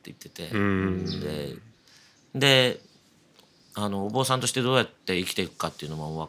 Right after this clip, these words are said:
Speaker 1: わかんないし、もう本当に、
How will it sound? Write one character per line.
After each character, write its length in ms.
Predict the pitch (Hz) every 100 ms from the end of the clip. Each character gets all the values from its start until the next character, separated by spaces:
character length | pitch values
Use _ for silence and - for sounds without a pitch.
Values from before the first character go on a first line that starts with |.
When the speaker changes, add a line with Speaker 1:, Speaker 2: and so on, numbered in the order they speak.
| - -
Speaker 1:
わ 80 |
か 140 | 85 92
ん 80 | 76
な 80 |
い 40 | 67
し、 320 | - 90 - _ _ - - _ _ _ _ _ _ _ _ - _ _ _ _ _
も 260 | 90 78 78
う 20 |
本 200 | 71 101
当 120 | 98
に、 200 | 120 113